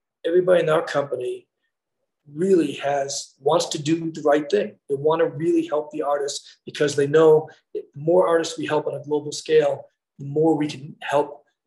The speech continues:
create that middle class. You know, we're not the only ones trying to do it, I don't think. I think everyone would like to see independent artists be able to buy a home and have a family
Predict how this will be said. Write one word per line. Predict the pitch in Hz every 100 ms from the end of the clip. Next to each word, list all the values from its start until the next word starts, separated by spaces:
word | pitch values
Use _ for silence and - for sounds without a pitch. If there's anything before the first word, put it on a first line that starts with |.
| _ _
create | - 143 160 170 151
that | 139 143
middle | 143 139
class. | 180 180 - - 170
You |
know, | 156 135
we're | 147
not | 170 160
the | - 139
only | 165
ones | 147 135 -
trying | - 135
to | 127 175
do | 226
it, | 165
I | 135
don't | - -
think. | 147 202 - _ _ -
I |
think | - 175
everyone | 160 214 226 143
would | 127
like | 127
to | -
see | - - 123 - _ _ _
independent | 180 160 156 143
artists | 143 139 135
be | 147
able | 139
to | 135
buy | 135 131
a | 127
home | 143 139
and | 139
have | 139
a | -
family | - 139 135 131